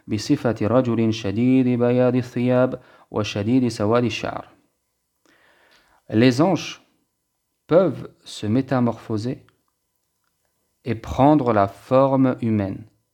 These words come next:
Donc un ange peut prendre la forme humaine, et tout cela par l'ordre d'Allah subhanahu wa ta'ala.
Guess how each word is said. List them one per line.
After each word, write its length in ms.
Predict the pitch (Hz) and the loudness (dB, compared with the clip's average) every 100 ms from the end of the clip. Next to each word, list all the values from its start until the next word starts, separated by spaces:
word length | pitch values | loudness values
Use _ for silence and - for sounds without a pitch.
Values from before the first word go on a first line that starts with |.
| _ _ _ _ - | _ _ _ _ -6
Donc 240 | 113 110 | -6 0
un 200 | 110 104 | 0 2
ange 400 | 123 160 160 - _ _ _ _ | 2 0 -2 -8 _ _ _ _
peut 440 | - 135 175 175 - _ _ _ | -2 0 0 -4 -18 _ _ _
prendre 440 | - - 151 147 | -10 0 2 2
la 140 | 117 101 | 2 0
forme 380 | - 147 135 117 | 0 0 0 -2
humaine, 440 | 113 110 127 143 147 _ _ _ _ _ _ _ _ _ _ _ _ | -2 0 0 0 -4 _ _ _ _ _ _ _ _ _ _ _ _
et 140 | 120 113 | -6 -4
tout 120 | 160 | -4
cela 340 | 160 120 120 | 0 2 2
par 300 | 123 - 104 | 2 -4 -2
l'ordre 380 | 104 127 127 110 | 2 0 0 -2
d'Allah 260 | 101 104 127 | 0 0 0
subhanahu 720 | - - - 131 123 110 110 | -2 -14 -4 0 2 2 0
wa 160 | 107 | 0
ta'ala. 640 | 104 110 113 101 - - | -2 -4 -2 -2 -4 -18